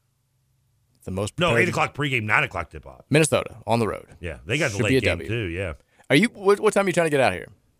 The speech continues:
Speaker 2: Uh, I'm probably gonna head out here just after this break.
Speaker 1: Okay, I didn't know if you were gonna
Speaker 2: You
Speaker 1: make it till
Speaker 2: okay?
Speaker 1: four thirty tonight. Do you wanna make a quick prediction for tonight's game, then, before you
Speaker 2: I,
Speaker 1: get out of here?
Speaker 2: I do, I do. Um, pain.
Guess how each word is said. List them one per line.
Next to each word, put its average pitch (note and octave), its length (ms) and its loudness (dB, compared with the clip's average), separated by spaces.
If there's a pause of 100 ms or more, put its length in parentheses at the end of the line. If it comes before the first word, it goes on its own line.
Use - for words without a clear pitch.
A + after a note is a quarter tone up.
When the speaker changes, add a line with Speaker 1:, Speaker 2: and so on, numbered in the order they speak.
Speaker 2:
Uh, A2 60 -4
I'm A2+ 220 0
probably C3 180 2
gonna G#2+ 120 -2
head A2 100 0
out G#2 80 0
here G2 200 -2
just E2+ 200 -12
after F#2 180 -6
this D#2+ 80 -10
break. G2 400 -8 (220)
Speaker 1:
Okay, C3+ 180 -2
I - 40 -4
didn't A2+ 180 2
know A2+ 60 4
if - 80 -2
you A2 60 -4
were A2 60 0
gonna G2+ 80 0
Speaker 2:
You G#2 40 2
Speaker 1:
make G#2+ 60 -4
it - 20 -2
till G#2 80 0
Speaker 2:
okay? A#2 60 -2
Speaker 1:
four G#2 120 -2
thirty G2+ 180 -2
tonight. G#2 180 0
Do A2 80 -2
you B2+ 80 2
wanna C3 160 4
make B2+ 160 4
a C3+ 60 2
quick C3 220 -2
prediction C3 340 0
for A2+ 160 -2
tonight's A2+ 240 0
game, B2+ 220 -4
then, F2 140 -8
before G#2+ 180 0
you G#2+ 120 4
Speaker 2:
I, - 40 4
Speaker 1:
get A2 80 0
out B2+ 120 0
of - 20 -6
here? F#2+ 100 -2
Speaker 2:
I A#2+ 100 0
do, A2+ 500 -2
I F2+ 80 -6
do. A#2 380 -4
Um, A2 680 -2 (1600)
pain. G#2 480 -2